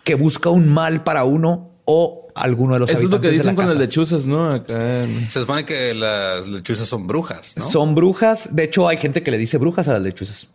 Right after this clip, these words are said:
Speaker 3: Ajá.
Speaker 1: Es que todos los animales de noche, lo que es bruja, los murciélagos, gatos negros,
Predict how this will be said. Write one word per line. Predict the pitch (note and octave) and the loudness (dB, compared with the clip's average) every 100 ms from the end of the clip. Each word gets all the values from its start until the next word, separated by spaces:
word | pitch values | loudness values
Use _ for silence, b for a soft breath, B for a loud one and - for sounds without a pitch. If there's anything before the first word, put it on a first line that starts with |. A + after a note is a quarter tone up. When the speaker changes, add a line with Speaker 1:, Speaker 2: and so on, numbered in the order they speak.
| - | -10
Speaker 3:
Ajá. | - | -4
Speaker 1:
Es | D3 | 0
que | G3+ | 0
todos | - - E3+ G3+ A3 | -2 -2 0 2 2
los | G#3+ | 2
animales | F3+ C#3 C#3+ F#3 | 0 2 2 2
de | D#3 | 0
noche, | C#3 - | 0 0
lo | G3+ | 0
que | C3+ | 0
es | B2 | 2
bruja, | D3+ D#3+ E3+ D3+ D#3 | 2 2 0 0 0
los | D3 A#2+ | 0 0
murciélagos, | G#2+ - C3 A#2+ B2 A#2+ A#2+ A2+ | -2 -2 -2 0 0 0 -2 -4
gatos | G#2 G#2+ A2+ | -4 -4 -2
negros, | A2+ B2+ A#2 A2+ - | -2 0 0 -2 -4